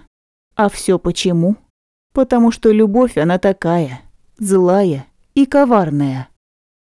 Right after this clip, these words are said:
Полюбить можно не только всем известное парнокопытное, но и злодея из книги.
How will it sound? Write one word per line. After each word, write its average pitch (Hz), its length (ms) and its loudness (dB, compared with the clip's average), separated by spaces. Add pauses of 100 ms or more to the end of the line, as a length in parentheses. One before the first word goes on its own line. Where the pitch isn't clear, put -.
(100)
Полюбить 233 500 2
можно 160 500 -2 (120)
не 247 160 6
только 254 360 0
всем 175 300 -2
известное 170 500 -2
парнокопытное, 170 1040 -2 (300)
но 330 200 2
и 294 100 6
злодея 247 560 4
из 240 100 -2
книги. 147 600 -2